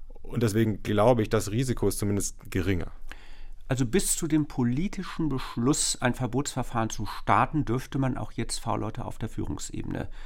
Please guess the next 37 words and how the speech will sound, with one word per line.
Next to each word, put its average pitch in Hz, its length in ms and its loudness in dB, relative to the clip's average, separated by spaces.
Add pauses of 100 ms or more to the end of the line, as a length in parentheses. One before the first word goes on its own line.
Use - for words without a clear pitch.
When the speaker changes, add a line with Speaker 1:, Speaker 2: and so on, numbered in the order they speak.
(280)
Speaker 2:
einsetzen. - 500 -2
Ob - 140 -2
das 101 160 0
geschieht, 120 340 -2
wissen 120 240 2
wir 85 100 0
nicht. 113 280 0 (640)
Auf 135 160 4
die - 160 0
N 139 100 4
P 127 140 2
D 113 140 6
bezogen, 165 720 6
natürlich 196 640 2
waren, 147 500 4
das 131 180 -4
war 120 80 0
ja 113 120 0
ein 113 140 -2
Teil, 120 540 2 (560)
ein - 200 -4 (140)
Teilerfolg - 920 2 (480)
des - 160 4
Urteils 127 400 4
von 120 120 4
zweitausendsiebzehn, 127 1120 2
waren 117 280 4
auf 113 180 0
der 98 140 -2
Führungsebene, 147 720 2
das - 180 -2
heißt - 240 -4
Vorstandsebenen, 117 1200 0
Bund, 107 260 -2
Länder 107 380 2
und - 220 -4
Teilorganisationen, 127 1080 4